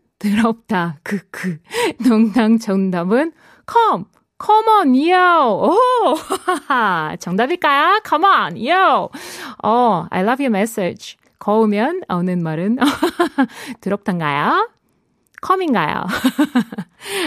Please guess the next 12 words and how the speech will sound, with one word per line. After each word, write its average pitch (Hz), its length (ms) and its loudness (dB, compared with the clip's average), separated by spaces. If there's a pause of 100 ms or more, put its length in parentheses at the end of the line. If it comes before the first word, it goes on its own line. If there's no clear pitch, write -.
(120)
Okay, 190 400 -2
I'm 185 220 0
not 247 240 -2
giving 392 300 0
hints 392 380 -4
because 311 560 -4
I 269 380 0
already, 294 680 -2 (340)
uh, 214 320 0
gave 214 320 -2
you 269 240 -4 (240)
enough 269 800 0